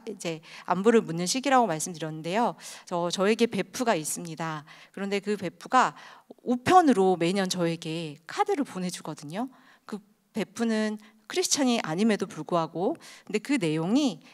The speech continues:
이미 디폴트로 크리스마스 메시지가 이렇게 적혀 있습니다. 다들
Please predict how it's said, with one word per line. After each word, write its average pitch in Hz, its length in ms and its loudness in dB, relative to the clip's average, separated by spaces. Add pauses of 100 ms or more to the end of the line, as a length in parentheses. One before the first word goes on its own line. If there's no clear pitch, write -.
이미 269 260 4
디폴트로 254 720 -4
크리스마스 254 540 -4
메시지가 170 500 -8
이렇게 226 320 -2
적혀 - 280 -6
있습니다. 160 640 -6 (320)
다들 170 460 -6